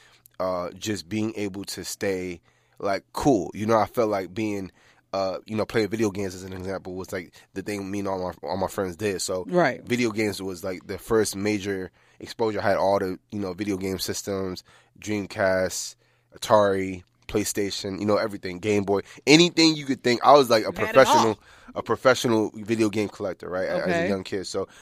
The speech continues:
Speaker 1: that really helped me to, like, understand, you know, just graphics. Forget computers, right? The, the idea of watching a television and then using that same television for playing video games then exposed me to, like,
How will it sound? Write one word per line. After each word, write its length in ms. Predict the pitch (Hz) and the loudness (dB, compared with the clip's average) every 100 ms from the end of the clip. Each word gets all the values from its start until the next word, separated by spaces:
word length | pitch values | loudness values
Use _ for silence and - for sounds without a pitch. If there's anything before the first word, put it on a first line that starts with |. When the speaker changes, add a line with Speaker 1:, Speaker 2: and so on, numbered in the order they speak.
| _ - | _ 6
Speaker 1:
that 200 | 123 117 | 6 8
really 260 | 123 117 | 4 2
helped 260 | 104 113 101 | 2 2 2
me 160 | 104 | -4
to, 140 | - 98 | -6 -4
like, 240 | 95 90 90 - | -2 -2 -6 -6
understand, 800 | 104 95 - - 104 98 87 85 _ _ _ _ _ _ _ _ - - - | -4 -4 -4 0 2 2 -2 -6 _ _ _ _ _ _ _ _ -20 -10 4
you 80 | 135 | 8
know, 160 | 131 | 8
just 200 | 110 110 | 8 0
graphics. 540 | 87 123 117 - 57 - | 6 8 8 2 -12 -10
Forget 320 | 120 110 123 | -2 0 0
computers, 480 | 110 - 113 87 87 | 0 -2 -4 -4 -4
right? 220 | 98 87 | -4 -2
The, 120 | 98 | -6
the 160 | 87 90 | -4 -2
idea 380 | 104 95 117 107 | -2 4 6 6
of 80 | - - _ | 2 -18 _
watching 360 | 104 117 117 104 | 4 4 2 0
a 60 | |
television 520 | 98 127 120 120 110 92 | 4 4 4 0 0 -2
and 140 | 101 | -2
then 100 | 98 | -4
using 240 | 107 110 | -4 -2
that 120 | 104 - | -4 -2
same 180 | 110 | -4
television 560 | 104 117 110 110 107 107 - - | 0 0 2 0 -2 -4 -8 -16
for 180 | - 101 | -8 -6
playing 260 | - 117 101 | 0 0 2
video 220 | 127 107 | 0 -2
games 400 | 107 101 98 - _ - _ _ 110 | -4 -6 -6 -12 _ -20 _ _ -2
then 160 | 120 | 0
exposed 580 | 113 - - 131 131 110 | 0 -4 2 6 6 4
me 140 | 107 | -4
to, 140 | 101 110 | -4 -6
like, 220 | 98 | -6